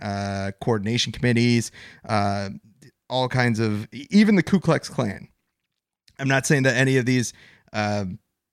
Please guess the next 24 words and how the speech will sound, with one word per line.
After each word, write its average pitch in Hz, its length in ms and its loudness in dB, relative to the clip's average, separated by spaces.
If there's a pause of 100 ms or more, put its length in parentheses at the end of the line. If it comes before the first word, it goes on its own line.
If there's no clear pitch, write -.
(320)
groups 117 340 -4
have 107 280 -6
any 107 320 -4 (400)
sort 98 240 -12
of 92 80 -10
high 101 140 -6
ground 98 240 -4
over 95 140 -4
the 92 140 -2
other, 120 200 4
but 101 180 -2
it, 98 240 -6
it, 101 120 -4
like, 95 340 -6 (140)
the 104 180 -2
F 110 160 2
B 117 140 6
I 107 200 4
was 101 220 2
definitely, 104 640 4 (340)
uh, 101 300 4
in 123 180 6
the 113 80 4
business 110 640 2